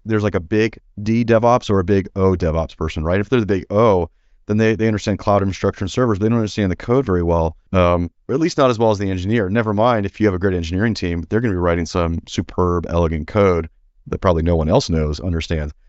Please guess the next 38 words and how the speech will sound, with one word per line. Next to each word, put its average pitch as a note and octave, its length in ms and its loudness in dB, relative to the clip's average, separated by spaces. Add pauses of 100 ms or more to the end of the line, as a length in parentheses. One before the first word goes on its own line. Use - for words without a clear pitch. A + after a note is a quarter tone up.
(140)
Yeah, D3 160 2
so B2 180 2
I B2 60 4
hadn't C#3 160 2
thought D3 180 4
about F#2 200 -2
that, D#2+ 160 -2
that, F2 220 0
you G2 120 -2
know, F2 80 0
this, - 240 -4 (120)
these, G2 300 -4 (600)
these G#2+ 180 -2
machine G2 320 -2
learning, G2 180 2
these, G2 200 0 (100)
these F2+ 180 -6
G - 220 -4
P F#2+ 100 -2
T, G2 240 -2
these F2 260 0
A F2 200 2
I G2+ 100 2
tools D#2 540 -4 (680)
are G#2 80 -2
gonna G2+ 140 0
help F#2+ 300 0
us, F2+ 360 0 (400)
like, G#2 180 -4
understand G#2+ 440 0
the G#2+ 80 0
code D#2 380 -4
and F2 160 -4
hopefully F#2+ 500 -2
elicit F2 580 -2 (560)
architecture E2+ 800 0 (200)
and F2+ 160 0
designs E2+ 680 0